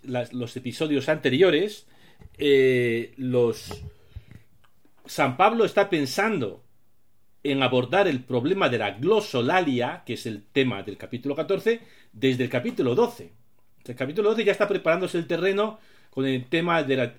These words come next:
de que hay di-, distintos carismas y que todos los carismas son complementarios y tal. El capítulo trece les dice: "Y os ambicionad los carismas mejores". Y les habla del amor, ¿no? Que es el don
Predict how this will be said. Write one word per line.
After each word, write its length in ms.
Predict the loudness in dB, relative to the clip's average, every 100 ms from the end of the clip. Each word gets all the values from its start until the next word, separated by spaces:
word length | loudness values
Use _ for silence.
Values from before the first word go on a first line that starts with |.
| -12
de 160 | -8
que 80 | -2
hay 80 | -2
di-, 200 | -2 -8
distintos 760 | -8 -12 -8 -8 -4 -4 -4
carismas 1040 | -2 0 0 -2 -4 -2 -2 0 -4 -8 -12 -20 -20 -20 -20 -12
y 220 | -8 -8
que 800 | -2 0 0 -2 -4 -8 -10 -14 -8
todos 160 | -2 0
los 140 | 0
carismas 460 | 0 0 0 -4 -2
son 140 | -6
complementarios 1200 | -6 -6 -6 -8 -2 0 2 0 -2 -2 -4 -8
y 60 |
tal. 320 | -4 -4 -4 -10 -20 -20 -20 -10
El 100 | -6
capítulo 420 | -2 0 2 0
trece 400 | 2 -2 0 -2
les 160 | -2 -4
dice: 380 | -6 -6 -10 -10
"Y 160 | -10 -8
os 180 | -8 -10 -10
ambicionad 840 | 2 2 2 -4 -4 -2 2 2 2
los 240 | 0 0
carismas 580 | 2 4 4 2 0 0
mejores". 440 | -2 -4 -8 -20 -20 -20 -20 -20 -20 -20 -20 -20
Y 120 | -14 -10
les 180 | -8
habla 400 | -8 -6 -4 -6 -8
del 200 | -8 -8
amor, 360 | -10 -16 -16
¿no? 160 | -20 -18
Que 120 | -18
es 100 | -16
el 160 | -16 -8
don 340 | -8 -8 -14